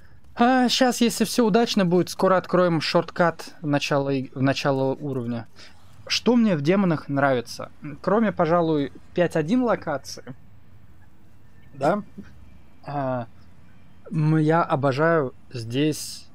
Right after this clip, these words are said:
в игре большое количество шорткатов. Чер-,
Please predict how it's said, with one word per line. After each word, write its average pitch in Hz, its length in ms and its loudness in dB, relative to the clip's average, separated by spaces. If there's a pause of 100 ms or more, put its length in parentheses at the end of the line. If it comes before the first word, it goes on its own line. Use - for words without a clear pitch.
(320)
в 135 120 -4
игре 135 280 0
большое 127 400 -4
количество 127 420 -8
шорткатов. - 560 -6 (560)
Чер-, 220 300 2